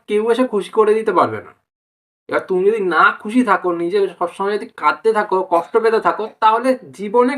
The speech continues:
কোনোদিন কেউ তোমার সাথে থাকবে না, তোমার লাইফে তো থাকবেই না। পরিষ্কার কথা শুনে রাখো, ঠিক আছে? তো আজ বক্তব্য এইটুকুই, আশা করি আমি বোঝাতে পারলাম। যদি বুঝতে পেরে থাকো, তাহলে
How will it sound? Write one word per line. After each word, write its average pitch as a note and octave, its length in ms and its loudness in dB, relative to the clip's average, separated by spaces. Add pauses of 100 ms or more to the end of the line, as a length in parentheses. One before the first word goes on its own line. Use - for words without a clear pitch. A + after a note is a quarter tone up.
কোনোদিন B3 320 -2 (120)
কেউ A#3+ 140 0 (460)
তোমার G#3+ 320 4
সাথে A3+ 240 -2
থাকবে C3 360 -4
না, - 60 -20 (920)
তোমার G3+ 280 2
লাইফে F3 320 0
তো A3 40 -2 (100)
থাকবেই D3 440 0
না। G2 60 -16 (480)
পরিষ্কার F3 440 -2
কথা D#3+ 200 -4
শুনে A#2 220 -10
রাখো, - 180 -20 (840)
ঠিক G#3+ 200 -2
আছে? - 160 -6 (960)
তো C#3 40 -4 (240)
আজ A#3+ 120 0 (380)
বক্তব্য G3 380 -6 (240)
এইটুকুই, C3+ 400 -6 (440)
আশা D3+ 340 0
করি A3+ 180 4
আমি A#3 160 -6
বোঝাতে F#3 320 4
পারলাম। G2+ 320 -2 (1600)
যদি F3 200 2 (160)
বুঝতে F#3 300 0 (100)
পেরে A3+ 220 4
থাকো, A#3 200 4 (280)
তাহলে D#3 180 -8